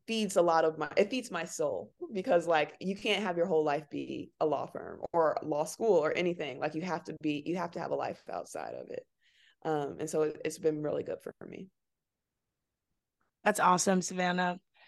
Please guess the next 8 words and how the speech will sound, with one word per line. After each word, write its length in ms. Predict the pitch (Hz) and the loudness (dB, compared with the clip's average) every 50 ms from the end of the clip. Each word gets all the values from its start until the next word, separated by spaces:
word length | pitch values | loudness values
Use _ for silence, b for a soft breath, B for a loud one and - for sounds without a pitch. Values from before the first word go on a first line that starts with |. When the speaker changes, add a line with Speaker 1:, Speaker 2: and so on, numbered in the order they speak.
| b b - | b b 6
Speaker 2:
Do 80 | 214 | 8
you 80 | 240 240 | 10 10
have 160 | 240 254 247 | 10 8 6
any 680 | 240 233 233 233 240 240 240 240 240 233 233 233 226 220 - - _ _ _ _ _ _ | 6 6 8 8 10 10 10 10 10 10 8 8 6 4 2 -6 _ _ _ _ _ _
final 520 | - - 214 202 214 214 220 220 208 214 - - | 4 6 6 6 8 6 4 4 2 0 -6 -2
words 300 | 185 208 208 208 196 185 | 2 2 4 4 2 0
of 40 | 196 | -4
advice 580 | 190 175 170 190 185 190 208 220 - - - | -4 0 2 2 2 2 0 -2 -6 -10 -16